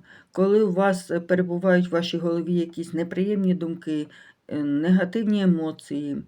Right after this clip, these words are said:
страхи, ви самі себе тим руйнуєте. А тому вежа говорить, що ви самі до-, повинні це зруйнувати, тому що якщо ви самі не будете руйнувати, е, доля зруйнує за вас,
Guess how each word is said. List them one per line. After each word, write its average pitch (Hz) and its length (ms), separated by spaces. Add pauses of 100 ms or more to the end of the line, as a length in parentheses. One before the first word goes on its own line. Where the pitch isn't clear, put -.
(120)
страхи, 160 760 (340)
ви 202 320
самі 190 380
себе 180 560
тим 180 360
руйнуєте. 151 760 (520)
А 180 120
тому 220 340
вежа 185 360
говорить, 165 520
що 156 280
ви 170 160
самі 190 360
до-, 156 160
повинні 156 480
це 156 180
зруйнувати, 160 720
тому 160 280
що 165 180
якщо 190 360
ви 156 120
самі 170 340
не 160 100
будете 160 400
руйнувати, 165 760 (760)
е, 160 380 (280)
доля 185 540
зруйнує 165 560
за 202 160
вас, 135 440